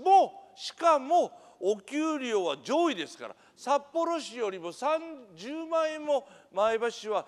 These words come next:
市民所得が高い。いいことです。こういう中で僕たちは災害リスクはないし、しかも物価は安いし、そこにスローシティで、リモートコントロールで東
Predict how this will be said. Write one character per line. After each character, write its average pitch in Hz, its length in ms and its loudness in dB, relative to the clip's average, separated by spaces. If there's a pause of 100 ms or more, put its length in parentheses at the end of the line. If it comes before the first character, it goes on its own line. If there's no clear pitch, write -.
(120)
市 - 200 -16
民 196 200 -10
所 180 200 -6
得 139 180 -10
が 117 80 -6
高 120 500 -6 (420)
い。 - 60 -18
い 151 260 -2
い 143 60 -12
こ - 160 -14
と 147 140 -10
で 123 160 -12
す。 - 220 -20 (500)
こ 151 220 -4
う 180 60 -2
い 202 100 -8
う 208 40 -8
中 214 220 -4
で 196 240 -4 (320)
僕 147 180 -14
た 139 140 -6
ち - 160 -14
は 147 320 0 (240)
災 131 380 -4
害 120 240 -2
リ 156 120 -12
ス - 200 -16
ク 170 80 -14
は 127 160 -2
な 185 180 -2
い 254 80 -2
し、 120 260 -10 (540)
し - 140 -14
か 302 160 -2
も 285 140 -4
物 190 140 -10
価 220 220 -2
は 208 120 4
安 196 300 -4
い 175 60 -10
し、 104 260 -18 (380)
そ - 140 -14
こ 277 140 -8
に 294 220 -8 (220)
ス 214 240 -10
ロ 220 160 2
ー 220 60 0
シ - 160 -12
テ 202 100 -18
ィ 190 240 -10 (400)
で、 170 100 -2
リ 170 200 -10
モ 202 180 -2
ー - 20 -4
ト 202 140 -4
コ 196 180 -8
ン 196 100 -10
ト 202 180 -6
ロ 196 140 -4
ー - 20 -6
ル 170 60 -10
で 151 160 -6
東 180 200 -6